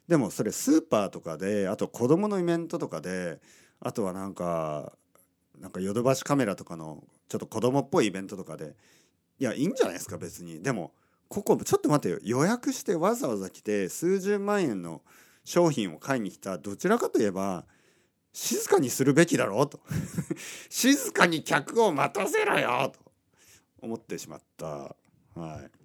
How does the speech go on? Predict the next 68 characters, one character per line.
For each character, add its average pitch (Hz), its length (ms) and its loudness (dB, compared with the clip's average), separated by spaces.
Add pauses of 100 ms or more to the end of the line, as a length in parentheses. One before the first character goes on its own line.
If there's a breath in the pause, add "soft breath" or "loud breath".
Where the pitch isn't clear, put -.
(1160 loud breath)
め 127 160 4
っ 160 60 6 (120)
ち - 140 6
ゃ 262 40 12
う 254 40 10
る 247 80 6
さ 240 120 2
い 170 40 2
ん 113 40 -2
で 95 60 -8
す - 40 -12
よ。 - 160 -14 (440)
し - 100 -14
か 294 120 6
も 220 100 6
ね、 104 440 2
全 277 320 4
然 254 160 4
良 240 100 2
く 233 100 0
な 127 140 4
い 92 40 -2
の。 - 180 -12 (200)
そ - 120 -4
の 127 80 0
プ 127 100 -2
レ 156 140 2
ゼ 160 100 -2
ン 156 140 -4
テ 156 80 2
ー 135 60 4
シ - 100 -10
ョ - 20 -10
ン 80 40 -10
が 78 100 -12
全 254 400 0
然 208 200 -4
良 170 120 -2
く 131 80 -8
な 87 120 -6
い。 71 80 -14
全 196 220 -6
然 185 140 0
う 190 60 0
ま 180 120 4
く - 100 -8
も 92 120 -4
な 123 120 2
ん 151 120 -2
と 151 80 0
も 143 100 2
な 139 100 2
く - 60 -16
て、 - 60 -6
面 135 220 0
白 185 200 2
く - 120 -8
も 82 60 -12
な 87 200 -4
ん 196 100 -2
と - 180 -4
も 208 60 -2
な 202 120 0
い 147 40 0
ん 101 60 -4
で - 80 -10
す - 80 -18
ね。 - 240 -14